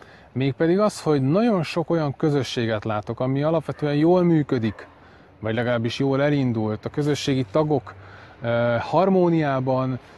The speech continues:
és, ö, azonos értékben gondolkodnak, ö, tényleg kedvelik egymást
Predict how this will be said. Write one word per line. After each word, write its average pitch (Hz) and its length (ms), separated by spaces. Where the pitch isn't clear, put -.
és, 120 320
ö, 127 260
azonos 180 520
értékben 147 920
gondolkodnak, 147 1040
ö, 117 440
tényleg 160 260
kedvelik 185 540
egymást 139 560